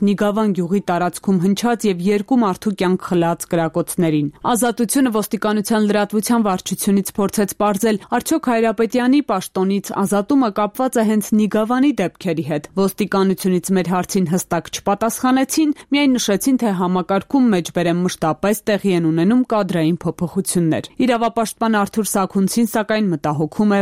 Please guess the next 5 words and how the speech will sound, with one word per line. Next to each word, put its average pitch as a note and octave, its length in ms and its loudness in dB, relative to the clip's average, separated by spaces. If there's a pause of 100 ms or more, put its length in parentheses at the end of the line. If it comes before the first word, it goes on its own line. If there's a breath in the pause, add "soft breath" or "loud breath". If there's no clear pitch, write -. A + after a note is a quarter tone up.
ոստիկանության F#3 840 0
այս F3 200 0 (240)
ոչ D#3+ 160 2 (120)
հաշվետու E3+ 560 -2
աշխատելավոճը։ D#3+ 840 -2